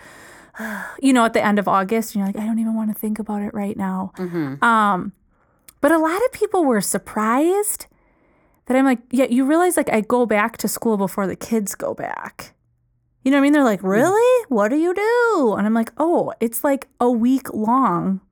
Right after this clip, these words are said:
Speaker 1: of sitting and
Speaker 2: In
Speaker 1: getting."
Speaker 2: meetings.
Speaker 1: Yeah,
Speaker 2: Yeah.
Speaker 1: sitting and getting in meetings,
Speaker 2: Mm-hmm.
Speaker 1: you know, like, and it's at least a week. Some districts, it's a week and a half.
Speaker 2: Yes.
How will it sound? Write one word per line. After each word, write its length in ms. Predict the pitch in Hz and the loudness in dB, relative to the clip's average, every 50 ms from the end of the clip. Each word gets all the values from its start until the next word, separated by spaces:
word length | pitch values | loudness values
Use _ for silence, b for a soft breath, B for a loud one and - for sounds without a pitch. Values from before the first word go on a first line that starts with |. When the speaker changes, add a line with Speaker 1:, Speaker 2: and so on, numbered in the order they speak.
| _ _ | _ _
Speaker 1:
of 120 | 226 214 | -4 -4
sitting 800 | - - - - - 262 277 269 269 214 190 190 190 214 220 214 _ _ _ _ _ _ _ _ _ _ _ _ _ _ _ _ _ _ _ _ _ - - | -4 -6 -6 -4 -2 -2 0 0 0 0 0 0 -2 -2 -4 -6 _ _ _ _ _ _ _ _ _ _ _ _ _ _ _ _ _ _ _ _ _ -4 0
and 100 | 214 165 | 2 2
Speaker 2:
In 20 | 170 | 4
Speaker 1:
getting." 240 | 190 277 359 349 185 151 127 | 2 2 2 2 0 -2 -6
Speaker 2:
meetings. 340 | 120 208 - - - - _ _ _ _ | -8 -12 -14 -16 -20 -20 _ _ _ _
Speaker 1:
Yeah, 220 | - 254 359 - 196 185 | -2 0 0 0 0 -4
Speaker 2:
Yeah. 40 | 147 | -6
Speaker 1:
sitting 400 | 135 - - - 233 247 262 262 | -8 -4 -2 0 0 2 2 2
and 120 | 262 247 233 | 2 2 2
getting 280 | 226 226 240 247 233 | 2 2 2 2 2
in 120 | 226 226 220 | 2 2 2
meetings, 600 | 208 247 294 269 - - - _ - 156 151 143 | 2 2 2 0 -2 -6 -12 _ -12 -12 -10 -10
Speaker 2:
Mm-hmm. 120 | 143 151 | -4 0
Speaker 1:
you 120 | 247 277 294 | 0 2 4
know, 260 | 277 247 233 247 320 | 4 4 4 4 2
like, 280 | 349 277 277 240 220 - B B B B B B B B - | 2 2 2 0 0 -4 B B B B B B B B 0
and 160 | 285 320 339 | 2 4 4
it's 300 | 370 370 - - - - _ _ _ _ _ _ _ _ | 2 0 -2 -6 -8 -8 _ _ _ _ _ _ _ _
at 180 | 269 311 330 262 | 0 0 2 4
least 280 | 294 339 403 - - | 2 2 2 2 0
a 60 | 359 | 2
week. 380 | 320 370 427 294 - - - _ _ _ _ | 2 2 2 0 -2 -6 -18 _ _ _ _
Some 240 | - - 269 302 320 | -2 0 2 4 4
districts, 380 | 330 311 - - 330 - - | 4 2 0 -2 -4 -2 -4
it's 140 | 320 277 - | -6 -2 0
a 40 | 311 | 2
week 220 | 277 311 311 - | 2 2 2 2
and 80 | 311 311 | 2 2
a 40 | 311 | 2
half. 540 | 294 339 381 - - - - - - - _ _ _ _ | 2 2 0 -2 -4 -6 -12 -20 -20 -20 _ _ _ _
Speaker 2:
Yes. 500 | _ 151 139 123 120 120 - - - - | _ -14 -14 -14 -16 -18 -20 -20 -20 -20